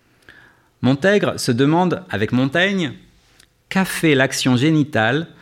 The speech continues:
aux êtres humains alors qu'elle est si naturelle, si nécessaire et si juste ? Qu'a-t-elle donc fait, cette action génitale, pour qu'on n'en ose pas parler sans vergogne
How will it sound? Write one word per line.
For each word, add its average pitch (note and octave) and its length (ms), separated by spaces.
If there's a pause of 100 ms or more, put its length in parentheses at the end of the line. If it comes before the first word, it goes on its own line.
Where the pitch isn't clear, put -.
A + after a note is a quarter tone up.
(460)
aux G#2 120
êtres A2+ 280
humains D3+ 400 (260)
alors A#2 220
qu'elle C3+ 160
est C3+ 60
si G3 300
naturelle, B2 680 (140)
si - 320
nécessaire A#2+ 720 (320)
et B2 100
si E3+ 280
juste ? C3+ 560 (540)
Qu'a-t-elle F3+ 400
donc B2+ 200
fait, - 240
cette - 240
action B2 340
génitale, G2 640 (320)
pour - 280
qu'on C#3 160
n'en C3+ 260
ose E3 240
pas E3 240
parler B2 540
sans D#3+ 300
vergogne G#2 680